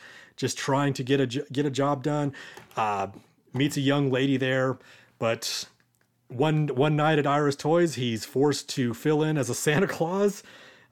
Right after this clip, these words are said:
uh, for little children, and then sees the young girl he's trying to woo basically going off with somebody else. And this just sets Billy off in a rampage,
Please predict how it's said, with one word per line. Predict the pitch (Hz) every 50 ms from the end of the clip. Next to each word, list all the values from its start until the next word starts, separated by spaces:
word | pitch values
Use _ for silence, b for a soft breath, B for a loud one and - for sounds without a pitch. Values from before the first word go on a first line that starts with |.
| B
uh, | 123 113 113 107 107
for | - - 127
little | 127 143 147 135
children, | - - - 180 202 202 190 226 226 226 233 220 190 - - _ _ -
and | 123 113 113 107 104 104 104 104 101 101 104 101 95 98 92 - _ _ B B B B B B B B B B B -
then | - 127 143 139 127 -
sees | - - - 170 170 165 131 -
the | - 127
young | 143 147 156 156
girl | 143 151 156 165 165 160
he's | - - 156 151 -
trying | - - 151 147 151 151 135
to | - 131 117
woo | 117 127 143 151 160 160 165 180 185 - - - _ _ _ _ _ -
basically | - 135 156 180 170 - - 196 156 - 165 175 175 175 180 170
going | 143 156 160 170 160
off | 160 165 160 -
with | 160 -
somebody | - 170 170 170 165 170 170 160 175 220
else. | 214 156 147 147 139 - - - B B B B B B B B
And | 139 120 127 135
this | 170 202 208 -
just | - 220 196 170 - -
sets | - - 185 196 196 - - - - - - - - 131
Billy | 117 170 175 180 180 170
off | 175 180 175 - -
in | 180
a | 170
rampage, | 165 180 170 160 139 - 147 110 98 98 98 -